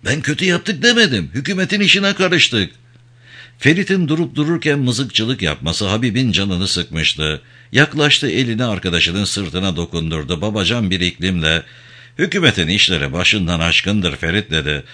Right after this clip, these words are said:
"Bu harpte, hengamede onca işini bırakıp da bizim sandığı mı kuracak?"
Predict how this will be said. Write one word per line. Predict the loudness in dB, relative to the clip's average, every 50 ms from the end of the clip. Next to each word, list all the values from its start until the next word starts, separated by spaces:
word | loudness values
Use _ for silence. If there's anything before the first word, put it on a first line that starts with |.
| -20 -14 _ -2
"Bu | 0 0 2
harpte, | 2 2 2 0 -2 0 2 2
hengamede | 2 2 2 2 2 2 2 2 2 2 2 2 0
onca | 0 0 0 2 2 2 0 0
işini | 0 0 0 0 0 0 0
bırakıp | 0 0 0 0 -2 -4 -4
da | -2 -2 -2 -2
bizim | 0 0 0 0
sandığı | 0 -2 -2 -2 -2 0 0 0 0 0
mı | 0 -2 -2
kuracak?" | -2 0 0 0 2 2 0 -2 -2